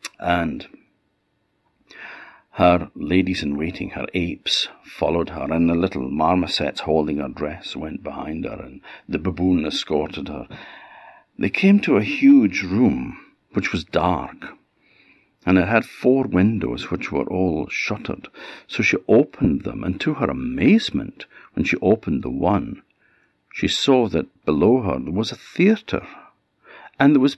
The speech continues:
people in the audience, and actors came on stage, and an orchestra played, and there was a play held, and everyone enjoyed it, in-,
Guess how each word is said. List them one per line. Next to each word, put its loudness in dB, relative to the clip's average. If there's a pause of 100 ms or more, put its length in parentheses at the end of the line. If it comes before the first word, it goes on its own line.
(100)
people 0
in 2
the 2
audience, 0 (400)
and 2
actors 0
came 2
on -2
stage, -4
and 4
an 4
orchestra 2
played, -10 (480)
and 6
there 4
was 2
a -8 (120)
play 0
held, -6 (440)
and 2
everyone 4
enjoyed 2
it, -4
in-, -10